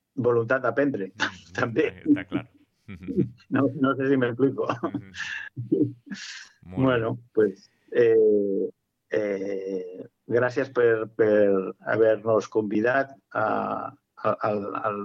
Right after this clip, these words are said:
Speaker 1: al vostre programa i esperem que, bueno, que això, pues, animi a la gent a, a acostar-se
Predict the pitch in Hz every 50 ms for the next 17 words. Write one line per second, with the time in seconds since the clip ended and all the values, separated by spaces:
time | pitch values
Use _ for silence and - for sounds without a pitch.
0 | 101 - - - 110 107 104 113 113 117 - 123 117 - 113 113 107 113 117 120
1 | 127 139 139 143 143 143 - _ _ _ _ _ _ _ _ _ - 120 120 117
2 | 120 117 113 113 - 117 113 110 107 107 107 107 - 127 120 107 107 110 117 110
3 | - - _ - 107 104 98 - - 110 107 113 117 120 120 120 113 110 110 104
4 | 101 98 98 101 - - - _ _ _ _ - 110 107 98 110 110 110 113 117
5 | 120 117 117 113 110 104 107 101 117 123 117 113 110 104 104 104 98 98 98 95
6 | - - - 113 107 104 98 - 104 95 - - 117 117 117 - - 117 113 104
7 | 101 98 -